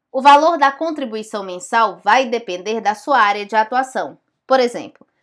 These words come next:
comércio ou indústria custa sessenta e um reais e sessenta centavos por mês.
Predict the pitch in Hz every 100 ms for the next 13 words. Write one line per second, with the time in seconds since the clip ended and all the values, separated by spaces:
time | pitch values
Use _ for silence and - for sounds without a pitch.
0 | _ - 285 277 339 359 - 202 190 185
1 | 254 254 - 160 - - 285 277 269 269
2 | 254 247 330 359 294 269 285 269 208 214
3 | 226 240 233 214 214 233 233 208 202 214
4 | 226 220 - - 285 - 190 151 - -